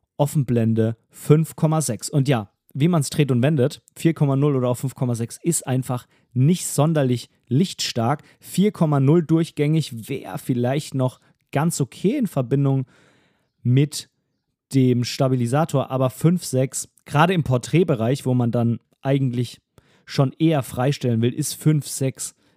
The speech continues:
wirklich nicht sonderlich gut. Aber es geht da auch nicht nur ums Freistellen. Es geht natürlich auch darum, wenn man fotografieren will und es ein bisschen dunkler ist, dann muss man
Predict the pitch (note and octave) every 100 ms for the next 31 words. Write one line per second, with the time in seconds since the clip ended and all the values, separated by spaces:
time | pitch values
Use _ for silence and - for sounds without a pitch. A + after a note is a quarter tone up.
0 | _ A2 A#2+ C3 - A#2+ A2+ - _ _
1 | _ _ _ _ _ - D3+ F#3 E3+ D#3+
2 | C#3+ B2+ - E3+ C#4+ - - _ _ _
3 | _ _ _ _ _ _ - D#3 D#3 -
4 | F#3 E3+ D3 D3+ C3 B2 C#3 E3 B2 A2+
5 | - B2+ C#3+ D#3 - A2 A#2 C#3 _ _
6 | - A2+ - C#3+ C#3 A#2 - C3 A#2 -
7 | - C3 - A#2+ A#2 G#2 G#2+ A2 _ _
8 | _ _ _ _ - G#2+ C3 D3+ D3+ -
9 | A#2+ - A2+ G2+ - B2+ B2+ B2 B2 A#2+
10 | - B2 B2+ C3+ - _ - A2+ A#2+ -
11 | C3+ B2+ F#3+ - B2+ B2+ E3+ - _ _
12 | _ _ _ _ _ _ _ _ _ -
13 | B2+ A#2 A#2+ B2 C#3 - C3 C#3+